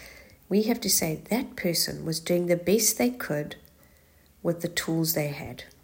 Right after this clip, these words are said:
That person is unemotionally available because they don't even know what to do with emotions.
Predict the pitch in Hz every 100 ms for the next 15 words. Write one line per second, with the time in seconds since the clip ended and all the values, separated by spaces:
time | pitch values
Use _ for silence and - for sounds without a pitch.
0 | _ _ _ - _ - - - - 170
1 | 233 262 - 175 156 156 151 160 - -
2 | - - - _ _ - 175 - - 196
3 | 208 175 175 - 170 165 160 156 160 160
4 | 160 - 214 190 - 175 190 202 185 180
5 | 180 175 175 165 - 170 175 180 196 175
6 | 160 175 170 - 160 175 175 165 151 -
7 | - -